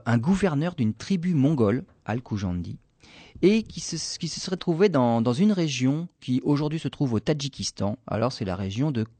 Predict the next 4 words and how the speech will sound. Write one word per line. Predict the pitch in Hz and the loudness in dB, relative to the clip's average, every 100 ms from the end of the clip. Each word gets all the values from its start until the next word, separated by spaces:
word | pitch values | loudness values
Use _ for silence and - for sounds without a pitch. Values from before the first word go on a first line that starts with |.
| _ _ - | _ _ 0
Kodjent. | 160 135 - 95 98 - - - - - | 0 0 -4 -6 -6 -14 -20 -20 -20 -2
Donc, | 123 135 | 2 2
c'est | - 151 - _ - | 4 2 2 _ 2
l'actuel | 127 160 - 139 147 | 2 2 2 0 0